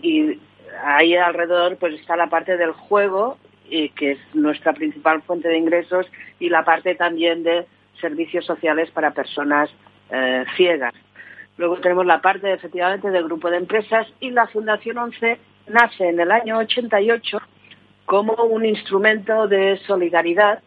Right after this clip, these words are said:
dirigido a mejorar la calidad de vida de las personas con otras discapacidades distintas a la, a la ceguera.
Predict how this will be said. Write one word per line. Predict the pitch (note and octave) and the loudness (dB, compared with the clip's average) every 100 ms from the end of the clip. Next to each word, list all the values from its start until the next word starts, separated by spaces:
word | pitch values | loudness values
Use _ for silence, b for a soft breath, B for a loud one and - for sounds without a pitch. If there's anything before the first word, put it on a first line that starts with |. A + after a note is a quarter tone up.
| _ _ _ _ _ _ _ | _ _ _ _ _ _ _
dirigido | F#3 F3+ F3+ G#3 G3+ G#3 G#3+ G#3 | -2 0 0 -2 0 2 2 2
a | F#3 F3+ F#3 F#3 _ | 4 2 0 -4 _
mejorar | F3 D#3+ F3 F3+ | -12 -10 -4 -2
la | G3 | -2
calidad | G3+ F#3+ F3 G3 | -4 -6 -4 -6
de | G3 | -6
vida | F3+ G#3 G3+ G3 | -6 -2 0 0
de | F#3+ | 2
las | F3+ F3 | 0 -2
personas | - - F#3+ F#3 G3 - b b b - | -6 -4 0 4 2 0 b b b -2
con | G3 G#3 | 2 4
otras | G#3+ G#3 A3 G#3+ | 2 2 2 2
discapacidades | G3 - G3 F#3 - F3 F3 F#3 G#3 F#3+ E3+ | -2 -6 -4 -4 -2 2 2 4 2 0 -4
distintas | F3 - E3 E3+ F#3+ | -8 -6 -6 0 0
a | E3+ D#3 | 0 -2
la, | C#3+ C#3 C3+ B2+ | 0 2 0 -2
a | - C#3+ | -4 0
la | C3+ C3+ | 0 0
ceguera. | D#3 E3 F#3 | 4 4 4